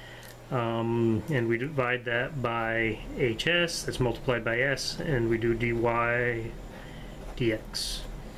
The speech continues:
So because we've written this in this form here, we're using this instead of doing a, um, more complicated integral. Um, the s's cancel, so we have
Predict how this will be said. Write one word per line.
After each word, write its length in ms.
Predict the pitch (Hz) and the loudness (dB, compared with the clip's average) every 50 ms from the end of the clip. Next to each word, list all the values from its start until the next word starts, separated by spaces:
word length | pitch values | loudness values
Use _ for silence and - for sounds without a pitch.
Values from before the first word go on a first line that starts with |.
| - - - - - - | -12 -12 -12 -12 -10 -4
So 240 | - - 135 131 127 | 0 0 2 2 0
because 300 | 131 139 170 196 202 185 | 2 2 2 2 4 4
we've 260 | 190 175 151 143 160 | 4 4 2 2 2
written 280 | 165 180 180 170 160 | 2 2 2 2 2
this 180 | 156 156 156 - | 2 2 2 4
in 80 | 165 151 | 4 6
this 200 | 143 139 135 - | 6 4 4 0
form 340 | - - 156 151 143 131 - | 2 2 4 4 4 4 4
here, 480 | 147 151 151 147 143 143 143 139 - - - - - - - | 2 4 4 6 6 6 4 2 0 -4 -12 -14 -14 -4 0
we're 100 | 143 135 | 2 4
using 340 | 139 139 131 123 135 131 131 | 4 4 4 4 4 4 4
this 240 | 135 139 135 - 151 | 4 4 2 2 2
instead 260 | 131 - - 139 127 | 2 2 2 2 2
of 60 | 113 | 4
doing 320 | 123 127 123 123 120 120 117 | 4 4 4 4 2 2 2
a, 220 | 117 117 117 113 | 2 2 2 2
um, 160 | 113 113 110 | 2 2 2
more 180 | 110 113 117 113 | 2 2 0 0
complicated 640 | 113 - 135 127 - - 120 - 127 117 113 110 | 0 0 -2 -2 -2 -4 -4 -2 -2 -2 0 0
integral. 320 | 117 113 110 104 107 101 104 - - - - - - - - - - - - - - - | 0 0 0 -2 -2 -4 -6 -6 -8 -8 -8 -8 -8 -8 -8 -8 -8 -8 -8 -8 -4 -2
Um, 580 | - 135 131 135 135 135 131 131 127 127 123 113 | 0 2 2 4 2 2 2 2 2 4 2 2
the 160 | 107 127 131 131 | 2 2 2 2
s's 220 | 123 - 147 131 | 2 0 0 -2
cancel, 560 | - - 175 190 190 190 - 196 185 185 170 - - - - 170 165 160 175 185 160 - | 0 2 2 2 2 2 4 4 4 4 2 0 -6 -10 -6 -4 -2 -2 -2 -2 -6 -6
so 220 | - - 143 127 | -4 -2 0 2
we 100 | 123 120 117 | 2 2 2
have 580 | - 143 139 143 143 147 147 143 135 135 135 | 2 2 2 4 4 4 2 2 0 -2 -4